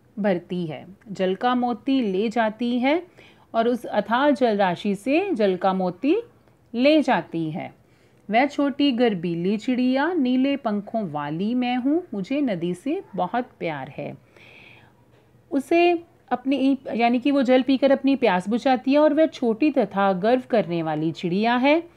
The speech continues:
क्योंकि उनके नीले पंख जो हैं अत्यंत सुंदर हैं और चिड़िया को नदी से बहुत प्यार है। ये थे वह चिड़िया जो कविता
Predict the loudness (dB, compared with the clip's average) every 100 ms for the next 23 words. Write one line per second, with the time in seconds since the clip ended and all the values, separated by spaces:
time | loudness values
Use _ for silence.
0 | _ _ _ _ _ 0 0 2 2 0
1 | -4 -2 0 2 2 4 2 2 2 0
2 | 0 0 0 0 -2 -4 -4 -2 -2 -4
3 | -4 -2 2 2 2 0 -2 -4 -2 0
4 | -2 -4 -2 0 0 0 -2 -2 0 -2
5 | -4 -4 -6 -6 -2 0 -2 -8 -20 -20
6 | _ _ -2 0 2 0 -2 _ _ 0
7 | 2 2 -2 -10 -16 -20 -20 _ -6 -6
8 | 0 2 2 0 -8 -8 0 0 0 -2
9 | 0 -2 -4 -4 -2 0 0 -2 -2 -4
10 | -4